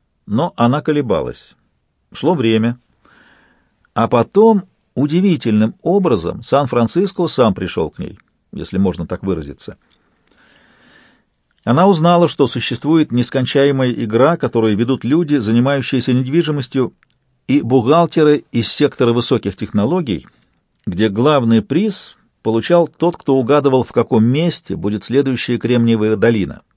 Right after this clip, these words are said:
чтобы оказаться там раньше других. По какой-то причине её родной город соответствовал всем тайным признакам. Началась массовая реставрация, появились нужные люди, нужные здания —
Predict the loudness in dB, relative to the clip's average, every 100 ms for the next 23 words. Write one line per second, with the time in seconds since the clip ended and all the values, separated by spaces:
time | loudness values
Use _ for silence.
0 | _ -6 -4 -2 0 0 -2 -4 -2 0
1 | 0 -2 -6 -6 -8 -12 _ _ _ _
2 | _ _ _ _ _ _ _ _ -6 -4
3 | 0 0 0 -2 -4 -4 -2 -2 -4 _
4 | _ _ -10 -4 0 2 2 0 -2 0
5 | 2 2 2 0 -2 0 -4 -4 -2 -2
6 | -2 -4 -2 0 -2 -2 -4 -6 -6 -12
7 | -14 -16 _ _ _ _ _ _ _ _
8 | _ _ _ -4 -2 2 2 2 0 0
9 | 0 0 -2 -2 0 2 0 -4 -8 -8
10 | -10 _ -2 0 0 0 0 -2 0 0
11 | 2 0 -2 -4 -6 -2 -2 0 -2 -2
12 | -2 0 0 0 0 -2